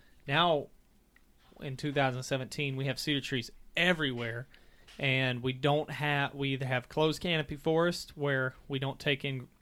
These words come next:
huge amounts of water with that. Most of it's runoff.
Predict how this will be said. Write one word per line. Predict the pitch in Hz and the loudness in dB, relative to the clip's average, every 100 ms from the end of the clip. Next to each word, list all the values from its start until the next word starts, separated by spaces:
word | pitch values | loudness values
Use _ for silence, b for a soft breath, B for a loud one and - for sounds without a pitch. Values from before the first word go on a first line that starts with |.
| _ - | _ -16
huge | - 147 143 | -2 0 0
amounts | 139 127 127 | -2 -2 -4
of | 123 | -2
water | 127 123 | -2 -2
with | 123 - | -4 0
that. | 131 139 113 - - b - - | 2 2 0 -6 -16 b -12 -4
Most | 135 - | -4 -4
of | 135 | -6
it's | 135 | -6
runoff. | - 131 127 120 117 | 0 2 2 0 -4